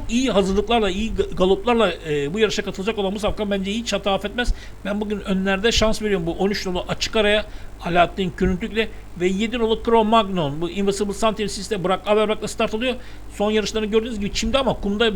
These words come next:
iki tane birinciliği var bu safkanın da, kesinlikle ihmale gelmez. Bence bugün çok ekstra bir, güzel bir yarış koşmasını bekliyorum. Çalışmaları da gayet iyi olan bir isim.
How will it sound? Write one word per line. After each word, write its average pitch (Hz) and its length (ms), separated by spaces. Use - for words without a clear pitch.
iki - 140
tane 214 200
birinciliği 214 520
var 214 140
bu 175 40
safkanın 226 360
da, 226 120
kesinlikle 208 400
ihmale 180 380
gelmez. 214 360
Bence 214 260
bugün 220 180
çok 254 200
ekstra 214 340
bir, 220 80
güzel 202 320
bir 214 60
yarış 208 140
koşmasını 208 400
bekliyorum. 240 320
Çalışmaları 196 440
da 214 60
gayet 202 300
iyi 226 260
olan 180 240
bir 214 80
isim. 226 320